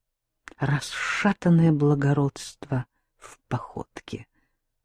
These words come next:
«А рассолу?» спросил он.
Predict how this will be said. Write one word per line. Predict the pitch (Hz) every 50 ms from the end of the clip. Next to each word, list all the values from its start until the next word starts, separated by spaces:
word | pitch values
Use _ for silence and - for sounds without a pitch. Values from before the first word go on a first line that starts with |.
| _ _ _ _ _ _ _ _ _ _ _ _ _ _ _ _ _ _ _
«А | 160 165 170 175
рассолу?» | 170 175 175 175 175 - - - - - - - 160 151 147 147 143 147 143 147 143 147 147 - _ _ _ _
спросил | - - - 147 143 139 - - 151 143 147
он. | 143 139 139